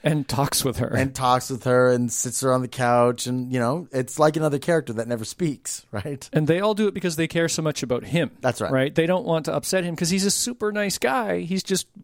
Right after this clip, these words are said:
Speaker 1: weird.
Speaker 2: Yeah.
Speaker 1: And it's a really good movie about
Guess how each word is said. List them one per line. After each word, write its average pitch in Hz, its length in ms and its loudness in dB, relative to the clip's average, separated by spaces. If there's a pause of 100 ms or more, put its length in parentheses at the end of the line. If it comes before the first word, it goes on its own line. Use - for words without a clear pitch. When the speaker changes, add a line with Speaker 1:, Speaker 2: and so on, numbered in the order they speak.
(320)
Speaker 1:
weird. 294 480 0 (260)
Speaker 2:
Yeah. 131 260 -2 (220)
Speaker 1:
And 180 200 2
it's - 500 -2
a 180 80 0
really 202 360 0
good 196 160 -2
movie 202 320 2
about 170 440 0